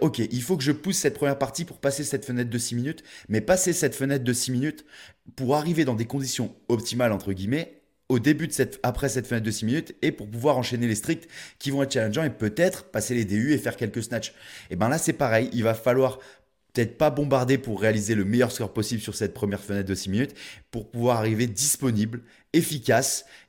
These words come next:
et surtout efficace sur votre point faible qui, ce, ce, comme elle a dit Mim, sur la majeure partie des gens, euh, ça va être au niveau des stricts H S P U. Donc, euh,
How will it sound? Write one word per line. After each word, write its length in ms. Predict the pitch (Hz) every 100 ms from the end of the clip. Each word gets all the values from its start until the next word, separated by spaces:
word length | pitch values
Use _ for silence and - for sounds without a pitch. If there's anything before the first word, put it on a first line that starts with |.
| _
et 380 | 143 139 - - _ _ -
surtout 280 | 123 120 147
efficace 400 | - 107 147 147
sur 200 | 123 110
votre 180 | 120
point 140 | - 104
faible 240 | 135 139
qui, 260 | - 123 131
ce, 180 | - 104
ce, 140 | -
comme 220 | - 107
elle 80 | 104
a 40 |
dit 140 | 101 113
Mim, 160 | 135
sur 180 | 120 104
la 60 | 98
majeure 260 | 110 120
partie 260 | 113 104 101
des 100 | 98
gens, 180 | 104 139 - - - 95
euh, 140 | 92
ça 140 | -
va 120 | 95 104
être 200 | 107 101
au 120 | 95
niveau 180 | 98 113
des 140 | 98
stricts 280 | 90 113 104
H 200 | 101 110
S 100 | 98
P 120 | 110
U. 160 | 98 - - - -
Donc, 240 | 101 104
euh, 260 | 107 104